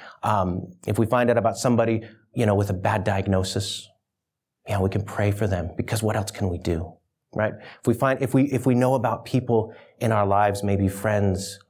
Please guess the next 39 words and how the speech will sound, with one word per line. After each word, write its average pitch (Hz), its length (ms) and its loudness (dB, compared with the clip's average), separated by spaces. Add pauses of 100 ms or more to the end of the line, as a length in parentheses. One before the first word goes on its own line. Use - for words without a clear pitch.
coworkers, 101 800 -2 (360)
loved 104 240 0
ones 95 260 0 (340)
who - 80 -8
don't 98 200 2
yet 101 140 -2
know 95 160 2
Jesus, 92 480 -2 (140)
we 110 80 0
can't 113 260 -4
change - 280 -2
their 95 140 0
hearts, - 480 -6 (400)
right? 101 160 -2
We 113 80 2
can't 110 240 -4
change 117 300 0
their 107 120 2
thinking, 120 400 -2
but 87 140 -8
the 104 80 -2
Lord 110 340 2
can. 98 440 -2 (580)
So - 160 0
those 107 220 4
are 113 40 2
easy 113 240 4
things 110 220 2
for 104 220 2
us 95 160 -2
to, 90 560 0 (480)
to - 100 -2
put - 320 -6
before 82 340 -6
him. 85 280 -6 (1400)
But - 140 -2
really, 170 300 4
I 127 100 4
think 139 540 -2